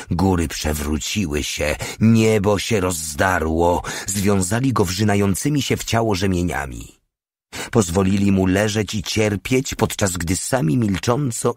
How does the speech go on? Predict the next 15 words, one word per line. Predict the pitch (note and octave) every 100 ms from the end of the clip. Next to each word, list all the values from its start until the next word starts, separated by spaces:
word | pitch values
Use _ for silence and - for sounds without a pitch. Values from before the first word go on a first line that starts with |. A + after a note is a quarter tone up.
| -
i | G#2+
obojętnie | F#2 F2+ F2 F#2+ F#2 D#2+ F2+ D#2
palili. | - C#2+ C2 - B1+ C2+ D2 - - - - _ _ _ _ _ _ _ _ _ _ _ -
A |
potem | F#2+ G#2 G#2
brzoza | F#2 F#2 G#2 D#2 D2
pochyliła | E2+ - F#2 F#2 E2
się | -
nad | F2 D#2
ziemią | C#2+ G2 F#2 F2
jak | E2 D2+ -
katapulta. | - F2+ - D#2 - F2 D#2 C#2+ F2+ - -
Wiedział, | A#2 D3 A#2 F#2 E2+
co | G2
nastąpi. | F2+ D#2 - F2 D#2+ D2+ F2+ - D#2